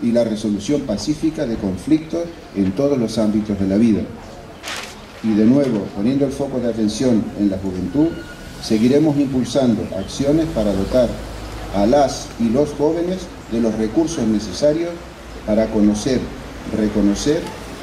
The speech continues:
y cambiar actitudes sexistas y animarles a tener un papel activo en la lucha contra una violencia que ya se ha cobrado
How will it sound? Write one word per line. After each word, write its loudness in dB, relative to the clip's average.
y 4
cambiar 4
actitudes 2
sexistas 0
y 4
animarles 4
a 0
tener 2
un 4
papel 0
activo -2
en 0
la 2
lucha 0
contra 4
una 4
violencia 0
que 4
ya 4
se 0
ha 4
cobrado 4